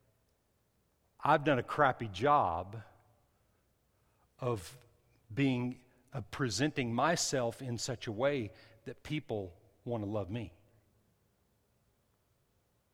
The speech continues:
Because if people will love me, they'll love my God.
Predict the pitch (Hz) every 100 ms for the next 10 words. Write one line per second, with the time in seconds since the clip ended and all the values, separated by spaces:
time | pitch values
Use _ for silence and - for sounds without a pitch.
0 | _ _ _ _ _ _ _ _ _ _
1 | _ _ _ _ _ 113 110 127 101 110
2 | - 156 147 151 107 117 120 110 139 165
3 | - _ _ _ _ _ _ _ _ _
4 | - 113 110 90 85 87 101